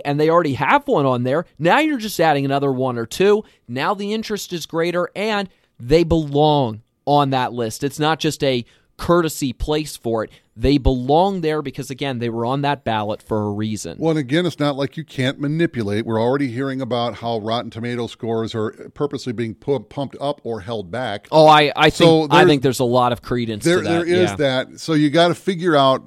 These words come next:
Speaker 2: you know, how to just maintain those sites so you don't get those kind of things.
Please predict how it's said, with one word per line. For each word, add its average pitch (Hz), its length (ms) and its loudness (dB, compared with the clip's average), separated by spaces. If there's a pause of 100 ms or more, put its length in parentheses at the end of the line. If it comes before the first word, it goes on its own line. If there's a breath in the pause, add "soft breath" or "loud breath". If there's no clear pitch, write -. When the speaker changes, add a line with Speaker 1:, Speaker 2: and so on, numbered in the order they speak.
(120)
Speaker 2:
you 143 120 -4
know, 123 140 -4
how 151 220 0
to 131 180 -2 (120)
just - 260 -8
maintain 135 540 -2
those 117 220 -2
sites 139 440 -4
so 120 60 -10
you 110 80 -6
don't 110 300 -4
get 170 240 0
those 101 280 -4
kind 101 220 -6
of 92 80 -10
things. 92 460 -8